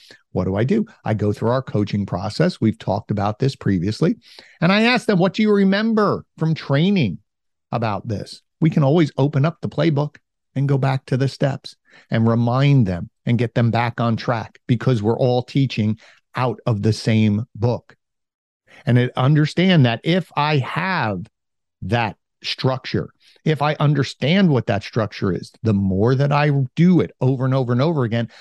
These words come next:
I don't think about it, it becomes second nature to me, then I can accelerate. Then I can really feel confident. Again, going back to the sports analogy, if I know as a left tackle,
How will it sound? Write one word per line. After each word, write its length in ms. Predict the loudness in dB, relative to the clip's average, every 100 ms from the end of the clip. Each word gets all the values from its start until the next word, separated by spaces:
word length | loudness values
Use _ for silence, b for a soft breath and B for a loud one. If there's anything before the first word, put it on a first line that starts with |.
| B B
I 140 | -4
don't 400 | -2 2 2 0 _ _ -2
think 260 | 0 2
about 360 | 2 0 0 0
it, 140 | -2 _ _ -6
it 60 |
becomes 360 | -4 -2 -2 0
second 380 | -2 -2 -4 -2
nature 540 | 0 2 2 2 -2
to 160 | 0 0
me, 260 | 2 0 -2 B B
then 340 | -4 -2 -2
I 120 | -2 -2
can 200 | -2 -2
accelerate. 720 | -4 -2 0 0 -4 -8 -10
Then 320 | -2 0 4 4
I 140 | 2
can 240 | 0 -2
really 300 | 2 2 2
feel 260 | 0 -2 -4
confident. 560 | -4 -8 -6 -8 -10 B B B
Again, 300 | -2 0 2
going 240 | 2 2 2
back 200 | 0 0
to 120 | -2
the 100 | -2
sports 420 | -4 -2 0 0
analogy, 600 | -2 -2 -2 -4 -6 -2
if 180 | -2 0
I 280 | 2 4 4
know 400 | 4 2 2 0
as 300 | 0 -2 0
a 240 | -2 -2 -6 B B B
left 300 | -4 -4 -6
tackle, 540 | -8 -6 -6 -8 -8